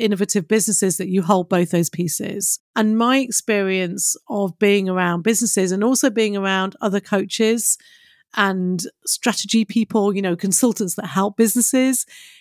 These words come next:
is that people tend to be very much on one side of the other.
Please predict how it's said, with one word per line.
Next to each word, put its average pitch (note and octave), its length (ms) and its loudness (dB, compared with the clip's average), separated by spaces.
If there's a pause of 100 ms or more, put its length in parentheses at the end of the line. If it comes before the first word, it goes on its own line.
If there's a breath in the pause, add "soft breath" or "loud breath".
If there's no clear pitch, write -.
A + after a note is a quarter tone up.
(120)
is A3+ 120 2
that A#3+ 160 -2
people C4 380 -2
tend A#3 260 0
to A3 80 4
be G#3+ 140 0
very G3 360 0
much G3 220 -4
on G3+ 100 -2
one F#3+ 200 2
side F3+ 260 2
of E3 80 -4
the E3+ 120 2
other. G3+ 340 -4